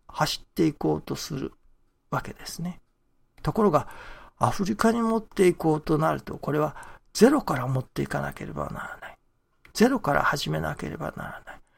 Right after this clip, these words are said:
さあ、何から始めたらよいのか、ということになるわけですけれども、そのゼロから始める時に、何から始めるのか。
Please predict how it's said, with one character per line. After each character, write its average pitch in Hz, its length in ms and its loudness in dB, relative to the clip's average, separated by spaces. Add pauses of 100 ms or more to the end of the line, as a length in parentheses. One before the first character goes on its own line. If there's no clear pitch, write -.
(360)
さ 143 600 0
あ、 - 40 -2
何 160 320 6
か 226 180 2
ら 220 100 6
始 190 260 -2
め 208 120 -2
た 196 160 -2
ら 190 120 -2
よ 98 160 2
い 92 60 -2
の 76 140 -10
か、 - 220 -8 (920)
と 160 140 2
い 170 80 8
う 180 100 4
こ 175 140 0
と 147 100 0
に 135 140 -2
な 156 140 2
る 180 140 -2
わ - 120 -4
け - 100 -8
で - 140 -6
す - 160 -8
け 87 120 -6
れ - 100 -8
ど - 180 -2
も、 76 180 -6 (640)
そ - 180 0
の 156 160 4 (580)
ゼ 180 240 4
ロ 277 160 0
か 202 200 0
ら 175 160 2
始 - 380 0
め 202 160 6
る 208 220 -2 (1300)
時 143 320 -2
に、 143 60 -8 (1000)
何 220 280 4
か - 180 -2
ら - 80 -2
始 - 300 -4
め 87 80 -8
る - 180 -16
の - 100 -18
か。 - 160 -16